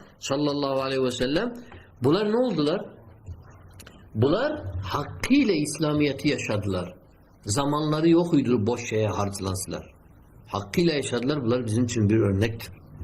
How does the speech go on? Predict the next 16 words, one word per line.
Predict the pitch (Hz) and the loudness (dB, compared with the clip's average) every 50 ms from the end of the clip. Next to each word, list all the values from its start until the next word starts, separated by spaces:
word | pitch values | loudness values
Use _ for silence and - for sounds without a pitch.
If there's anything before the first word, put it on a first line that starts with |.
| - - - - - - - - - - | -14 -14 -16 -20 -20 -20 -20 -20 -12 -2
Onun | - 95 123 175 | 2 4 6 6
için | 214 - - 175 | 4 2 0 -2
Allah | 139 139 151 165 165 | -2 0 0 0 0
Teala | 165 147 143 143 151 147 135 131 | 0 0 0 0 0 0 0 0
bunlara | 131 135 135 147 156 | 0 2 2 2 2
ne | 170 180 | 2 2
yaptı? | 185 131 - - - 175 196 - - - - - - - - - - - - - - - - - | 0 -2 -4 -2 -2 0 0 -2 -4 -10 -14 -18 -20 -20 -20 -20 -20 -20 -20 -20 -20 -12 -4 0
Dünyayı | 123 117 113 113 117 127 151 175 160 | 4 4 6 6 6 6 6 4 4
ve | 123 | 4
ahireti | 107 107 - 117 104 98 - 143 147 | 0 -4 -4 -2 -2 -2 2 2 2
verdi. | 120 95 85 - - - - - - - - - - - - - - - - - - - - - - 117 | 2 2 0 -2 -6 -12 -20 -20 -20 -20 -20 -20 -20 -20 -20 -20 -20 -20 -20 -20 -20 -20 -12 -2 2 4
Dünyayı | 147 160 165 170 180 214 247 254 | 6 6 6 6 4 4 4 4
verdi, | 240 220 220 226 214 262 | 4 4 4 2 2 2
yaşadılar | 254 226 202 175 - - 185 185 180 202 220 202 | 2 2 2 0 0 0 -2 0 0 0 -2 -2
saadet | - - 180 175 180 185 226 220 220 - | -2 -2 -2 -2 0 0 0 -2 -2 -4
içinde. | 156 - - 156 147 151 170 208 247 | -6 -4 -2 0 0 0 0 0 -2